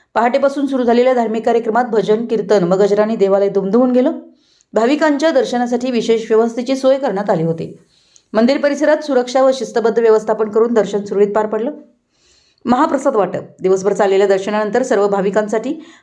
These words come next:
महाप्रसादाचं वाटप करण्यात आलं. हजारो भाविकांनी प्रसादाचा लाभ घेतला. प्रसाद वाटपावेळी स्वयंसेवक व गावकऱ्यांनी मनापासून सेवा बजावली.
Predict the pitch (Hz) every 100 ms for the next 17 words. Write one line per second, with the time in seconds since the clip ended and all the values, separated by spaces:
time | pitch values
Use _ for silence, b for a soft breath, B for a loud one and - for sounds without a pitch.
0 | - 311 277 294 302 302 294 285 269 269
1 | 247 247 254 359 - b b b 220 240
2 | 302 285 262 262 294 262 254 240 240 226
3 | 220 220 240 233 277 233 220 214 214 208
4 | 208 220 247 226 202 208 220 220 202 190
5 | 185 202 208 220 190 185 185 240 269 208
6 | 160 147 151 143